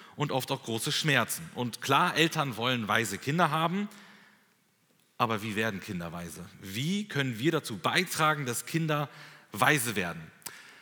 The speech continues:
Und da tauchen wir jetzt in das Buch der Sprüche ein. Da werden wir einige Erziehungstipps erhalten, Hilfestellung für den Alltag als Familie. Und wir wollen dann sehen, wie man mit Gottes Hilfe erfolgreich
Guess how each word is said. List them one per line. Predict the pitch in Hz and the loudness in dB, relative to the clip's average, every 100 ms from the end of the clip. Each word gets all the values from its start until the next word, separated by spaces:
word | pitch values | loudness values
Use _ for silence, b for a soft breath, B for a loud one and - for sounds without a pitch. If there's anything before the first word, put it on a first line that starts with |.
| B B | B B
Und | - 135 | 6 8
da | |
tauchen | 196 196 180 190 | 8 6 4 4
wir | |
jetzt | 180 165 | 4 4
in | |
das | 160 | 0
Buch | - 190 | 0 -2
der | 170 | 0
Sprüche | 139 - 196 139 | 0 0 0 2
ein. | 120 147 190 147 | 4 2 2 0
Da | 127 120 | 0 2
werden | 135 139 | 0 2
wir | 131 | 2
einige | 143 180 147 | 2 2 2
Erziehungstipps | 135 - 160 165 147 - 160 - | 0 0 0 0 0 0 0 0
erhalten, | - 117 160 180 170 165 B B - | -2 2 4 4 0 -4 B B 6
Hilfestellung | 175 208 185 - 160 156 | 6 6 2 0 0 0
für | 151 | 0
den | 131 135 | -2 4
Alltag | 165 190 165 160 - | 6 6 4 2 4
als | - 185 - | 4 4 4
Familie. | 160 139 139 110 147 160 B B B B - | -2 0 2 4 2 -2 B B B B -2
Und | 135 | 0
wir | 127 | 4
wollen | 151 175 | 4 4
dann | 156 151 | 2 2
sehen, | 139 170 151 | 2 2 0
wie | |
man | 143 143 147 | 0 0 0
mit | 135 - | -2 2
Gottes | 160 170 - | 2 2 0
Hilfe | 156 156 | 0 2
erfolgreich | 123 - 131 135 123 113 - | -2 0 0 2 2 2 0